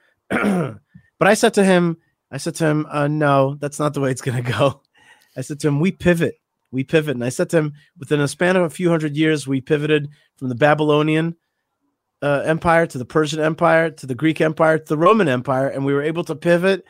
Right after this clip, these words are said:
and learn the new things and, and be influential in all those,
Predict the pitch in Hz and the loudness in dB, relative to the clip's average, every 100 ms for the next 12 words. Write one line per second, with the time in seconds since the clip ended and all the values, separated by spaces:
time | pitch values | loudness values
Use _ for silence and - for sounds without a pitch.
0 | _ _ 113 131 160 170 170 175 165 160 | _ _ -6 0 2 2 2 0 0 0
1 | 170 151 127 127 127 131 160 151 147 151 | 0 -2 -6 -6 -6 -2 -2 -2 -2 -2
2 | 147 147 139 143 147 147 143 147 143 - | -2 -2 0 0 0 2 2 0 -4 -12